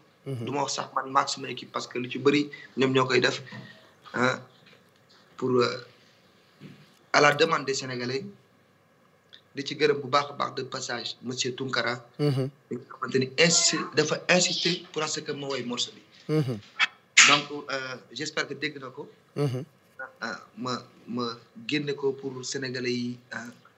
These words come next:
Speaker 2: bàyyi ci xel, comme nee nañu su ma woyee dinañu dégg.
Speaker 1: Mhm.
Speaker 2: Ma profito ci rek,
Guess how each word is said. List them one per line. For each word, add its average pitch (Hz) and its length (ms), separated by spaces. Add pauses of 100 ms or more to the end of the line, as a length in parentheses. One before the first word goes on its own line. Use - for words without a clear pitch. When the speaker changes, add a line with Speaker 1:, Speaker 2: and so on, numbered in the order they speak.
(360)
Speaker 2:
bàyyi 135 280
ci 131 60
xel, 135 280
comme 131 240
nee 156 140
nañu 139 280 (1040)
su - 180
ma 139 80
woyee 131 420 (120)
dinañu 123 280
dégg. 120 200 (320)
Speaker 1:
Mhm. 127 300 (680)
Speaker 2:
Ma 113 200 (100)
profito 139 440
ci 131 120
rek, 131 140